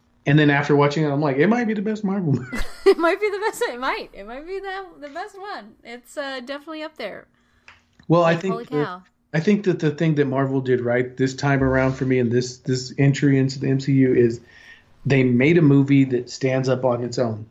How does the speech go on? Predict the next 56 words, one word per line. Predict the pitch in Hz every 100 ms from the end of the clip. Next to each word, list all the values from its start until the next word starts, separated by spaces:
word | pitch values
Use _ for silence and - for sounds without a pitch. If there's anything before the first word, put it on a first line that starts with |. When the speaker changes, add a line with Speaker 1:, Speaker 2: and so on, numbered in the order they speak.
| _
Speaker 1:
Like, | 165 131 147
if | 139
you | 202
have | 214
not | 135 127 120 123
watched | 135 139 -
the |
rest | 135 135 -
of |
the | 139
Marvel | 135 139 135 139
films, | - 160 160 160 _ - _ -
you | 135
can | 143 127
watch | 127 127
this | 123
film | - 117
and | 113
enjoy | 117 113 113
it. | 104 - _ _ _ 220
Speaker 2:
Yep. | 208 202 _ _ _ _ _ _ _ _ _ _ _ -
Speaker 1:
And | 139
that | 135
Speaker 2:
Because | 139 -
Speaker 1:
says | 143
Speaker 2:
you | 135
don't | 131
Speaker 1:
a |
Speaker 2:
really | - 277
need | 330
it. | 226 -
Like, | 214 214
yeah, | 262 269 262 214
you | 226 233
know | 233 233
that, | 220 208 -
uh, | - 190 180 185
the | 208
only | 226 226
thing | 247 214
that | 208 -
you, | 208 202 190 _ _ _ _ _ _
you | 202 208
miss | 220 214
is | 196
that | 185
you | 208
know | 196 196 202 214 208
that | 196 - 185
they've, | 202 196 185 180 -
uh, | - 180 - - -
that | 202 -
Martin | 202 185
Freeman's | 185 202 190 -
character | 202 185 175 180 175
and | 170 170 165 165